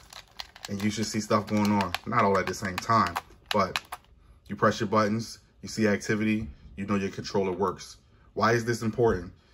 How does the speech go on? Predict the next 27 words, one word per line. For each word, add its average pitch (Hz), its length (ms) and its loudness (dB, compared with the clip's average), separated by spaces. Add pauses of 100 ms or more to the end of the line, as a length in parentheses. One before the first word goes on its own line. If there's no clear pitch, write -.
(120)
If 101 160 -8
you're 117 120 2
doing 107 200 0
trash 104 340 2
to 123 80 -4
cash, 101 520 0 (320)
if 101 160 -8
you're 104 120 2
thrifting, 104 640 -2 (240)
if 98 140 -8
you're 110 140 0
doing 110 340 0
anything 117 540 -2
where 107 80 0
you 107 160 -2
get 107 180 -2
hardware 98 800 0 (320)
that 98 160 -4 (240)
is 101 240 -4
used 117 320 2
and 95 100 -4
you 104 100 2
wanna 104 160 2
see 123 260 -4 (120)
if 104 160 -6
it's 92 140 -4
working 98 560 -2